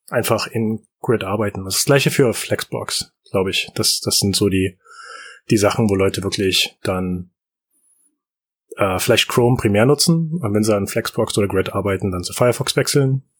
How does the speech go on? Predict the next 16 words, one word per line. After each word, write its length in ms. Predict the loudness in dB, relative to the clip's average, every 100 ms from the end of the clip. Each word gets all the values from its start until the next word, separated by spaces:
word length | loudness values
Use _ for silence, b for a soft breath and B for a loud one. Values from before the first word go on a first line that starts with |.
| _ -6
oder 300 | 0 2 4
dann 280 | 2 0 -2
halt 220 | -4 -4
komplett 380 | -4 -2 -4 -6 -18 -20 _
w-, 320 | -12 -10 -10 -10 -12 -16 -2
wechseln, 440 | 0 2 2 0
weil 220 | 0 0 -2
halt 300 | -4 -8 -10
Firefox 600 | -2 0 0 0 0 0
vielleicht 280 | 2 0 0
von 100 | -2
der 60 |
Performance 580 | -4 0 2 4 2 0
und 60 | 0
der 80 |
Privatsphäre 920 | -2 -2 0 -2 -2 0 0 0 -2